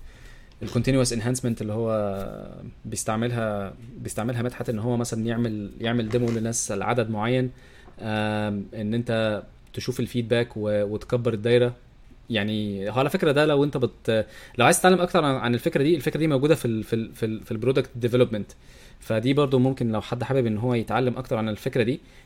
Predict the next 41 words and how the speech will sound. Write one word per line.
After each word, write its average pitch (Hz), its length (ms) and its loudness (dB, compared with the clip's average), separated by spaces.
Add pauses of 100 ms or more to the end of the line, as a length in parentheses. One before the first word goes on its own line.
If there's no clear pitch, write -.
(140)
آه، 107 200 2
في 143 180 0
منها 117 500 0 (160)
يعني 104 340 -4 (680)
ات-، 120 80 0 (200)
هي 127 200 4
ح-، - 220 -6
حاجة 156 220 4
معتبرة 123 440 4
ان 110 120 0
انت 127 160 0
يعني 107 260 -2
هي 117 140 0
اصلا 117 360 -4
حاجة 123 180 -2
الناس 123 160 0
بتعملها 107 320 -4
يعني. - 120 -10 (480)
ف-، - 80 -2
ف-، 113 320 0
فدي 110 300 -4
حاجة 143 160 -4
ممكن 120 540 -2 (120)
نعمل، 120 500 0
آه، 104 180 -2
م-، 101 60 -6 (640)
ممكن، 127 540 -2
ممكن 131 180 -2
نبص 123 260 -2
عليها 123 360 0
دي 123 160 -4
من 127 120 2
ناحية. 127 220 -2
من 113 100 0
ناحية 127 180 -2
تانية، 135 280 0 (420)
آه، 113 460 -2
في 180 300 -2
كذا 170 240 2
كتاب 156 280 0
موجودين، 131 640 0